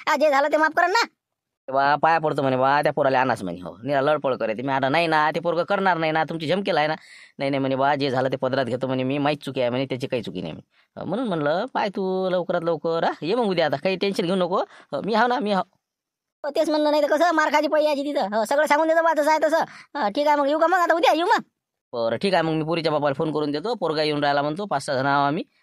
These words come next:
Speaker 2: हा, नाही का, सोय झाली पाहिजे म्हणतो, नाही का, जेवण खावण हे ते सगळं पद्धतशीर बोलतो मी त्याच्या संग.
Speaker 1: करा द्यायला फोन करा आणि सांगून द्या म्हणा, काही जास्त काही भांडारात पडू नका म्हणा.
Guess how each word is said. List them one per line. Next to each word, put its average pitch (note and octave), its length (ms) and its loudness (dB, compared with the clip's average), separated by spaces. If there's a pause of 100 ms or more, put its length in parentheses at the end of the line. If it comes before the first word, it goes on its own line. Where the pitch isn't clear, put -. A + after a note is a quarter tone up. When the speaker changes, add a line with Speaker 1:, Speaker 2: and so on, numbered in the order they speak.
(120)
Speaker 2:
हा, G#3+ 120 -2
नाही G3 160 -2
का, C4 80 0
सोय D#3+ 380 -2
झाली G#3+ 180 0
पाहिजे F3+ 200 0
म्हणतो, E3+ 160 -2
नाही G3 140 -2
का, F#3+ 60 -2
जेवण E3 300 -2
खावण E3 180 0
हे D#3+ 100 -2
ते E3 120 -8
सगळं E3+ 200 -4
पद्धतशीर E3+ 320 -4
बोलतो D#3 240 -2
मी C#3 80 -4
त्याच्या A2 260 -6
संग. F#2 60 -10 (480)
Speaker 1:
करा E4 120 2
द्यायला D#4 180 2
फोन D4 180 2
करा D4+ 160 2
आणि E4+ 140 0
सांगून E4 220 2
द्या C#4+ 120 2
म्हणा, C4+ 180 0
काही C#4 140 2
जास्त C#4+ 200 2
काही C#4+ 120 2
भांडारात C4+ 280 2
पडू C#4+ 180 0
नका C4+ 140 0
म्हणा. C4+ 180 2